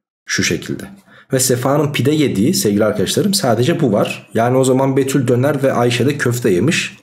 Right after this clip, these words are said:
Doğru cevap B seçeneği olacaktı. Evet, güzel, bu sayfayı da bitirdik. Devam ediyoruz on dördüncü sorumuzda. A ve B farklı gerçel sayılar olmak üzere.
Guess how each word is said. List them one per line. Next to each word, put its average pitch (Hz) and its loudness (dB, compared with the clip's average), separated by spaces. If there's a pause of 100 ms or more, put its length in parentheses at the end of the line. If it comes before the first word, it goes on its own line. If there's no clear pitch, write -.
(120)
Doğru 76 0
cevap 117 -2
B 101 2
seçeneği 98 -2
olacaktı. 69 -6 (680)
Evet, 202 -2 (340)
güzel, 151 0
bu 156 0
sayfayı 101 0
da 113 0
bitirdik. 127 -2
Devam 135 2
ediyoruz 123 0
on 147 2
dördüncü 95 0
sorumuzda. 135 -4 (540)
A 147 2
ve 85 0
B 151 2
farklı 135 -2
gerçel 101 0
sayılar 82 0
olmak 95 0
üzere. 151 -2